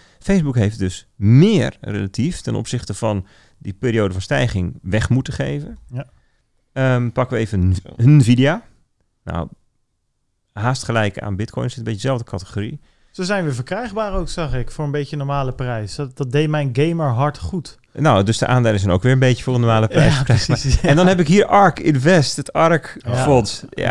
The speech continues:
Speaker 2: Ja.
Speaker 1: die zit echt heel diep, jongens. En dat is, die zijn volgens mij ongeveer tachtig procent, tussen de vijfenzijde en tachtig procent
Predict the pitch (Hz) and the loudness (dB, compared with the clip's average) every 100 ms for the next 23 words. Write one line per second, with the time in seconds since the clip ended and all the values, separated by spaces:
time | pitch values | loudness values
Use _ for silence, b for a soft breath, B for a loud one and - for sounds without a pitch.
0 | - - 110 165 147 147 135 - 139 123 | -2 -4 -2 -2 0 0 -2 -2 -2 -2
1 | - 127 123 98 147 143 104 101 123 117 | -4 -2 -2 -2 -4 -2 -2 -2 -2 -2
2 | 143 170 156 123 127 160 143 139 135 123 | -2 -4 -6 -8 -2 0 0 -2 -2 -2
3 | 147 113 - 233 - 139 - 107 - 175 | -2 -4 -4 -8 -6 -10 -8 -8 -6 -8
4 | 214 - 135 120 131 135 127 110 165 - | -12 -10 -8 -6 -4 -4 -4 -6 -8 -12
5 | - - - 107 | -20 -12 -8 -8